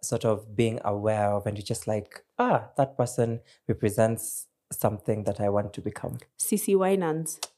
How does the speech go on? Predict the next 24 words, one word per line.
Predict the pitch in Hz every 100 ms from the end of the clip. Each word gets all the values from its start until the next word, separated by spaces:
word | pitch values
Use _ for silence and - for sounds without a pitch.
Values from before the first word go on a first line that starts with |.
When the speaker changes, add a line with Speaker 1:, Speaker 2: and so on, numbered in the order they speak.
| -
Speaker 1:
Ish. | - - - - 196
Speaker 2:
Yes. | 190 170 - -
Speaker 1:
Okay. | 120 - 113 113
Speaker 2:
Yes. | 190 185 170 -
So | 226
that | 247
was | 202
all | - 214
of | 190
us | 190 -
in | 185
those | 185 190
times. | 190 190
So | -
I | 247 262
wasn't | 294 285 294 285 294 294
looking. | 302 302 - 220 233 247 - 269 -
Speaker 1:
<laughs> | - -
All | 156 143
the | 147
colors | - 151 139 127 135
were | -
great. | 214
Speaker 2:
Yes, | 214 208 190 -